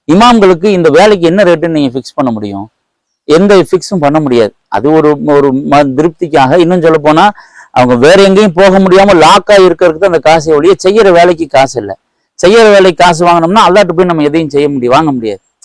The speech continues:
எனக்கு நான் தொழில் வச்சுட்டேன் காசு கொடுங்கன்னா அல்லாட்ட போய் என்னன்னு கேட்க முடியும்? அதுக்கு யாரும் வாங்குறதும் இல்ல, யாரும் கொடுக்கறதும் இல்ல. எங்கள்ட்ட இருங்க, உங்க ஜீ-, ஜீவனாம்சத்தை நீங்க பாக்கணுமே, நாங்க ஏதாவது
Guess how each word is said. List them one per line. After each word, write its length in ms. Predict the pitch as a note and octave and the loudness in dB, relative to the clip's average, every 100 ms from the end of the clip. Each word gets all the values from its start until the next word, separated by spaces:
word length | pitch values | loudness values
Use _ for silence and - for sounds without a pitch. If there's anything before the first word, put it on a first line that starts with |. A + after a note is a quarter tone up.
| _ _ | _ _
எனக்கு 240 | - C#3 C#3+ | -4 0 0
நான் 100 | B2 | 2
தொழில் 240 | F3+ A3 | 2 4
வச்சுட்டேன் 320 | G3 F3 F#3+ | 2 2 0
காசு 280 | D#3+ F3+ D#3 | 2 0 0
கொடுங்கன்னா 320 | F3 E3+ G3 F3 | -2 -2 0 2
அல்லாட்ட 220 | F#3 F3+ | 2 0
போய் 180 | D#3+ E3 | -2 -2
என்னன்னு 200 | D#3+ D3+ | -2 -2
கேட்க 260 | C3+ B2+ | -4 -4
முடியும்? 300 | A#2 G#2+ A2 - | -8 -8 -10 -6
அதுக்கு 320 | A#2+ E3+ D#3+ | -4 -2 -2
யாரும் 280 | D3+ F3 D#3 | 0 2 2
வாங்குறதும் 440 | C#3+ E3+ E3 D#3+ | 0 0 0 -2
இல்ல, 140 | D3+ G#3+ | 0 2
யாரும் 260 | F3 F3 | 2 0
கொடுக்கறதும் 480 | C#3+ F3+ E3+ F3 D#3 | -2 -2 -2 0 0
இல்ல. 140 | B2 A2+ - _ _ _ - | -2 -2 -6 _ _ _ -8
எங்கள்ட்ட 200 | A#2+ A2+ | -4 0
இருங்க, 320 | C#3+ A#3 A3+ A#3+ | 0 2 2 2
உங்க 220 | G3 F3 D3+ | 0 0 -2
ஜீ-, 260 | C#3+ E3+ D#3 | 0 0 2
ஜீவனாம்சத்தை 560 | F3+ A3+ G#3 E3+ E3+ | 2 4 2 0 -2
நீங்க 180 | E3 C#3+ | -2 0
பாக்கணுமே, 380 | D#3 D3 D3+ D3+ | 0 0 -2 0
நாங்க 240 | F3 D3+ | 0 2
ஏதாவது 200 | C#3+ D3+ | 2 2